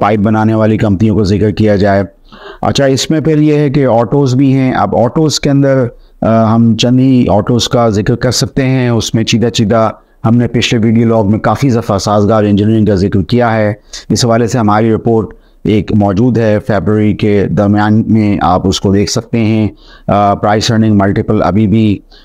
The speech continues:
उसमें मौजूद था जो कि काफ़ी तकरीबन चार, अ, पाँच के प्राइस अर्निंग मल्टीपल पे है। अ, अगर आप हमारी वेबसाइट से देखें तो के सी हंड्रेड के जो फॉरवर्ड पी मल्टीपल है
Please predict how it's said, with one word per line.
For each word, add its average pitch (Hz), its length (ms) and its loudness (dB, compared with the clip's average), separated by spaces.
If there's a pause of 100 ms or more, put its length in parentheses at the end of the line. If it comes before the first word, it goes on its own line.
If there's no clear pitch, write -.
(100)
उसमें 101 280 0
मौजूद 101 400 2
था 110 300 0
जो 95 160 0
कि 92 120 0
काफ़ी 98 540 0 (300)
तकरीबन 107 600 0
चार, 104 340 0
अ, - 100 -8 (340)
पाँच 104 500 0
के 107 160 -2
प्राइस 101 360 -2
अर्निंग 110 220 2
मल्टीपल 107 440 0
पे 113 140 -2
है। 107 240 0 (400)
अ, 104 300 2
अगर 110 200 0
आप 120 180 0
हमारी 123 240 2
वेबसाइट 123 420 0
से 131 120 -2
देखें 117 400 0 (420)
तो 120 80 0
के 139 240 0
सी 160 180 0
हंड्रेड 123 480 0 (400)
के 123 120 0
जो 113 160 0
फॉरवर्ड 127 460 0
पी 139 240 2
मल्टीपल 120 500 0
है 107 340 0